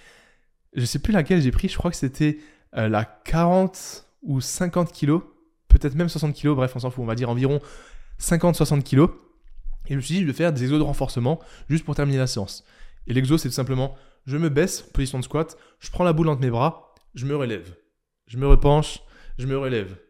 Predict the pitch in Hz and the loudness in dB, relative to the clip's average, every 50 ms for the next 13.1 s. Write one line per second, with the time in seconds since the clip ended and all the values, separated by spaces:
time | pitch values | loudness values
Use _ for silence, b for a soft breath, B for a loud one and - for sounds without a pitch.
0 | _ - 123 120 127 131 - - 139 131 127 127 117 117 110 101 98 - - - | _ -16 -8 0 4 6 6 8 6 4 0 2 6 8 8 8 8 6 0 -8
1 | - - 120 147 156 - 123 123 - 147 127 123 113 - - 135 156 156 - - | -10 -8 -6 -6 -4 -4 -4 -2 -2 -2 -2 -2 -4 -4 -2 -2 -2 -2 -4 -8
2 | B B B B B B B - 131 139 151 - 139 127 - 139 127 139 139 151 | B B B B B B B -4 -4 -4 -4 -4 -6 -6 -6 -4 -4 -4 -4 -4
3 | - - - - - - 113 107 117 117 143 156 151 - - 156 - 139 120 117 | -6 -10 -16 -16 -12 -10 -8 -6 -4 -2 -2 -2 -2 -2 -4 -4 -4 -4 -4 -4
4 | 117 - 156 165 151 117 98 - B B B B B B 120 139 147 143 - - | -4 -2 -2 -2 -2 -2 -4 -6 B B B B B B 0 0 0 0 0 0
5 | 170 170 143 143 139 139 - 143 123 135 127 127 - 120 101 90 - - - _ | 0 2 2 2 0 0 -2 -4 -4 -4 -4 -4 -4 -4 -4 -4 -4 -8 -14 _
6 | _ _ _ _ _ - - 110 - - - - 190 190 202 - B B B B | _ _ _ _ _ -12 -10 -10 -8 -4 2 4 4 4 2 0 B B B B
7 | B B B B B - 117 127 139 170 180 143 131 151 151 135 113 - 143 143 | B B B B B -6 -6 -2 0 0 2 2 2 2 2 0 0 0 0 -2
8 | 131 117 131 143 - - 147 139 120 113 107 104 - - - - _ _ - - | -2 -2 -2 -2 -2 -2 -2 0 0 -2 -4 -6 -8 -8 -10 -14 _ _ -20 -18
9 | - - - - _ - - - - - - - - - 139 135 - - 147 143 | -16 -16 -18 -18 _ -16 -14 -12 -12 -12 -14 -12 -4 0 2 2 2 4 2 2
10 | 127 - 135 123 123 117 117 123 151 170 - - - _ _ _ - 147 139 - | 0 0 -2 0 0 0 0 0 0 -2 -4 -6 -14 _ _ _ -6 -6 -4 -2
11 | 135 120 113 113 117 151 156 - _ _ _ _ _ _ _ _ _ _ _ - | -4 -4 -2 0 0 -2 -2 -4 _ _ _ _ _ _ _ _ _ _ _ -6
12 | 123 120 127 127 139 135 117 117 120 120 117 110 107 113 131 135 139 131 135 143 | -4 -2 -2 -2 -2 -2 -2 -2 -2 -2 -2 -2 -2 -2 -2 -2 -2 -4 -4 -4
13 | 151 151 | -6 -6